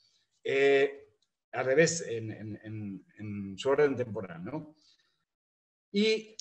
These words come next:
resulta además muy impráctico imaginar generar fuentes,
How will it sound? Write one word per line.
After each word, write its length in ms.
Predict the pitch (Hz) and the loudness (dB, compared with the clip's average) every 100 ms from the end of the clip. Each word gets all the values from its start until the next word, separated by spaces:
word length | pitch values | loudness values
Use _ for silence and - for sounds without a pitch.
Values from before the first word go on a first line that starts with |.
| _ | _
resulta 540 | 160 214 247 294 233 220 | 6 6 6 2 4 6
además 300 | 202 233 185 | 6 4 2
muy 320 | 240 277 180 | 2 0 0
impráctico 800 | 135 - 135 110 - 104 113 120 | -2 -2 -2 -4 -8 -14 -8 -6
imaginar 680 | 131 139 - 170 214 170 | -6 -8 -4 2 2 2
generar 500 | - 123 123 170 147 | 0 -4 2 4 4
fuentes, 960 | - 147 175 175 170 143 113 - - | 2 0 2 2 4 4 2 -8 -12